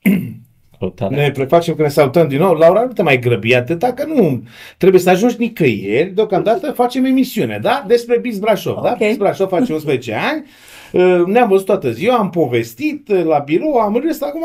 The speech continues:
Speaker 2: stai să ne, uh, că tu trebuie să pleci acasă. Nu pleci acasă, stai aici să vorbim. Așa.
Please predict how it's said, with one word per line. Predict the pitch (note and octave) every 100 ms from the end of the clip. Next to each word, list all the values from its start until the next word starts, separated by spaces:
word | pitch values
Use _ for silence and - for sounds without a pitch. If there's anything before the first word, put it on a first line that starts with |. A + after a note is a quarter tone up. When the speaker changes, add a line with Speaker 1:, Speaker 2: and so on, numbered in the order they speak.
| D4
Speaker 2:
stai | - D4
să | B3+
ne, | C4+ C#4 - - - -
uh, | - A#3
că | A#3
tu | G#3
trebuie | A#3 A#3+ A#3
să | G#3+
pleci | G#3 F3 D#3+
acasă. | C#3 G2+ -
Nu | B3+
pleci | D#4 B3+ E3
acasă, | B2+ A3 B3 A#3+
stai | A3 A#3
aici | A3+ G3
să | G3 F#3
vorbim. | E3+ F3 D#3 G2+ - _ _ _
Așa. | - C3+ C#3 B2 A#2+ -